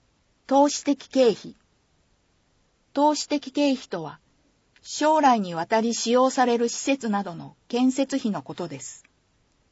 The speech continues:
九百七十四億円。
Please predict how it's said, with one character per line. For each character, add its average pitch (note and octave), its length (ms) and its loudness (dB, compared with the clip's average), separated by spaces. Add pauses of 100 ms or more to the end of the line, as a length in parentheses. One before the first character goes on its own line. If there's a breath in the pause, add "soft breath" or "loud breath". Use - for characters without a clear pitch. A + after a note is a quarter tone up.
(1200)
九 D4+ 300 -2
百 A#3 240 0
七 A#3 280 2
十 F#3+ 280 -4
四 G#3+ 300 0
億 G#3+ 280 0
円。 F3+ 220 -10